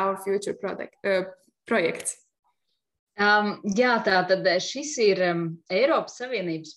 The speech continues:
Speaker 2: projekts, kurā ir iesaistīts trīspadsmit Eiropas Savienības dalībvalsts un divdesmit trīs organizācijas.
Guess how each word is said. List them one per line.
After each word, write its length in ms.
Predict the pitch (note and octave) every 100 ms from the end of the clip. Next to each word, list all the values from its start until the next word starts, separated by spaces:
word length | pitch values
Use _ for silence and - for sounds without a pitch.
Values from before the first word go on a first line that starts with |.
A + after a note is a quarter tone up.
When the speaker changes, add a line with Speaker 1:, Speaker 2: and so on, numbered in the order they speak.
| -
Speaker 2:
projekts, 600 | E3+ F3 C#4 D#4+ - -
kurā 300 | A#3 A#3 F#3+
ir 140 | F#3+ B3
iesaistīts 640 | B3 F3+ F3 E3 D#3+ - -
trīspadsmit 840 | A#3 A#3+ A#3 - F3 E3+ E3+ D#3+
Eiropas 460 | F3 G#3 A3 - A#3
Savienības 400 | A3 F3+ E3 D#3+
dalībvalsts 720 | G3 A#3+ A#3 F#3+ F3+ E3+ F3+
un 100 | F3
divdesmit 400 | G#3+ F#3+ F#3 F3+
trīs 240 | A3 F#3+
organizācijas. 960 | G3 - C#4+ D4+ A3 F#3+ E3+ F3+ E3+